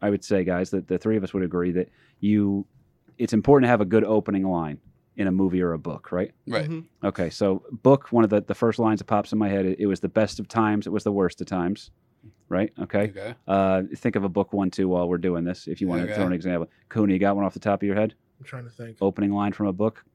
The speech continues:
Speaker 3: Mm.
Speaker 1: How about Moby Dick, Call Me Ishmael?
Speaker 3: <laughs>
Speaker 1: You know?
Speaker 3: Oh, I got one for a movie.
Speaker 1: Hit me with a movie one.
Speaker 3: Case of plutonium stolen from, <laughs> uh, from
Speaker 1: <laughs>
Speaker 3: local nationalists or whatever. Back to the Future, people.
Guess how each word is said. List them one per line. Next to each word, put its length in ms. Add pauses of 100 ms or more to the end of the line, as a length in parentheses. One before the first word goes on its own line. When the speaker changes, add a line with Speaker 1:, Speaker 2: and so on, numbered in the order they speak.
(140)
Speaker 3:
Mm. 460 (160)
Speaker 1:
How 80
about 160
Moby 280
Dick, 320
Call 200
Me 180
Ishmael? 480 (260)
Speaker 3:
<laughs> 920
Speaker 1:
You 100
know? 220 (420)
Speaker 3:
Oh, 140
I 120
got 180
one 120
for 120
a 60
movie. 400 (220)
Speaker 1:
Hit 140
me 100
with 100
a 40
movie 220
one. 240
Speaker 3:
Case 240
of 80
plutonium 580
stolen 420
from, 200
<laughs> 40
uh, 140 (120)
from 320
Speaker 1:
<laughs> 120
Speaker 3:
local 340
nationalists 600
or 60
whatever. 420 (300)
Back 200
to 80
the 100
Future, 320
people. 380